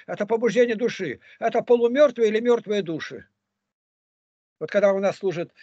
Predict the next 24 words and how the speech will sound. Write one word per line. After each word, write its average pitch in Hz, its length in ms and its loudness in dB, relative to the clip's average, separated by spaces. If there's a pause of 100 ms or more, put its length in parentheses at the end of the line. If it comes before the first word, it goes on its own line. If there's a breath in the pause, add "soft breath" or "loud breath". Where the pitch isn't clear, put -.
(120)
митрополит, 185 880 -4 (720)
э, 127 160 -14
алтайский, 165 880 0
барнаульский, 156 960 -2
Сергий 156 640 0
Иванников, 139 580 -2 (1120 soft breath)
а 180 180 2
я 202 180 4
чтец, - 420 0
я 196 160 0
имею 214 220 0
право 226 280 0
заходить 196 320 -4
в 202 80 -4
алтарь. 196 320 2
Я 214 100 4
в 220 40 0
алтарь 233 280 2
никогда 240 340 2
не 185 120 -4
захожу, 185 360 -6
но 214 100 -4
когда 220 240 2
он, 285 260 2